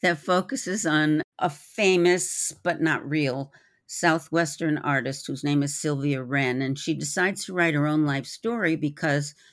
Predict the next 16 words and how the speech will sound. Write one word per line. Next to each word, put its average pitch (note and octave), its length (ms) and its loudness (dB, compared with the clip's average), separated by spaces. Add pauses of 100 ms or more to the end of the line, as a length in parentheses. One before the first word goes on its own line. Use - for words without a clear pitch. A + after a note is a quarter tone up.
(120)
there's C#3 240 -4
a C#3+ 80 -2
journalist D3 800 -2
who's C#3+ 200 -6
threatening D3 560 0
to C#3+ 260 -6
expose D#3 840 -2 (120)
her C#3 160 -4
true D#3 340 0
identity. D3 920 0 (560)
And C#3 140 0
her C#3+ 100 0
true A#3 400 2
identity, C#3+ 840 0
she's C#3 280 -6
really C#3+ 340 -2